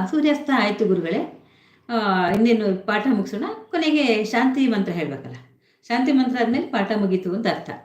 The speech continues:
"ಶಾಂತಿ ಮಂತ್ರ ಹೇಳ್ಬಿಡೋಣ, ಗು-, ಗುರುಗಳೇ, ಶಾಂತಿ ಪಾಠ ಹೇಳ್ಕೊಟ್ಬಿಡಿ" ಅಂತ ಹೇಳ್ತು. "ಇರಪ್ಪ, ಇರಪ್ಪ, ಅವ್ನು ಬಟ್ಟೆ ಒಗಿತಾ ಇದ್ದಾನಲ್ವಾ,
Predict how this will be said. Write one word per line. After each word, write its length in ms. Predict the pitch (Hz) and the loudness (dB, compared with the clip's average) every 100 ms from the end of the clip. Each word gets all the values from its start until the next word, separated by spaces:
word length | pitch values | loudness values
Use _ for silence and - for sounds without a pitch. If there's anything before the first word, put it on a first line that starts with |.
| _ _ _ _ _ 269 | _ _ _ _ _ -8
"ಶಾಂತಿ 320 | - 294 294 | 2 4 4
ಮಂತ್ರ 240 | 247 196 208 | 2 -2 0
ಹೇಳ್ಬಿಡೋಣ, 440 | 214 208 170 156 151 143 | 2 2 0 -2 -4 -8
ಗು-, 180 | 151 170 | -6 -4
ಗುರುಗಳೇ, 300 | 175 180 226 | -2 -2 -2
ಶಾಂತಿ 300 | 208 190 196 | -2 -2 -2
ಪಾಠ 200 | 175 170 | -4 -4
ಹೇಳ್ಕೊಟ್ಬಿಡಿ" 580 | 165 156 151 151 156 180 | -2 -2 -2 -4 -2 -2
ಅಂತ 120 | 147 | -4
ಹೇಳ್ತು. 340 | 131 - _ _ _ _ _ - | -12 -16 _ _ _ _ _ 0
"ಇರಪ್ಪ, 260 | 381 370 | 0 0
ಇರಪ್ಪ, 320 | 147 180 202 147 | -4 -4 -4 -6
ಅವ್ನು 300 | - 208 214 | -6 -2 0
ಬಟ್ಟೆ 240 | 170 233 | 0 2
ಒಗಿತಾ 220 | 202 185 | 2 0
ಇದ್ದಾನಲ್ವಾ, 800 | 151 147 135 135 147 143 - | -4 -6 -6 -4 -6 -6 -14